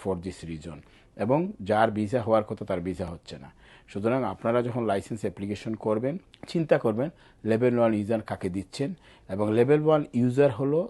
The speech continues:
স্পন্সর ম্যানেজমেন্ট সিস্টেমে যে কস ইস্যু করবে, যে ইউজার আইডি পাসওয়ার্ড ইউজ করে একটা কস, মানে সার্ভিস স্পন্সরশিপ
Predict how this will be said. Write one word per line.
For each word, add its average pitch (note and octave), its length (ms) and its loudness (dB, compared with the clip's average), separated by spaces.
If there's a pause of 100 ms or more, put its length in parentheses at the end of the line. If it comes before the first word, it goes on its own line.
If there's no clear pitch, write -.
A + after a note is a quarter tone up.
স্পন্সর B2 460 -4
ম্যানেজমেন্ট A#2+ 500 -2
সিস্টেমে A#2 520 -4
যে G#2+ 320 0 (100)
কস A2+ 320 -2
ইস্যু A2 180 -6
করবে, D2+ 360 -12 (100)
যে A2 120 0
ইউজার A#2+ 400 0
আইডি G#2 220 0
পাসওয়ার্ড G#2 640 -4 (640)
ইউজ B2+ 280 2
করে E3 400 -2
একটা - 300 -6 (100)
কস, A#2+ 200 -2 (120)
মানে G2+ 140 -6
সার্ভিস G2+ 320 -6
স্পন্সরশিপ G2 420 -10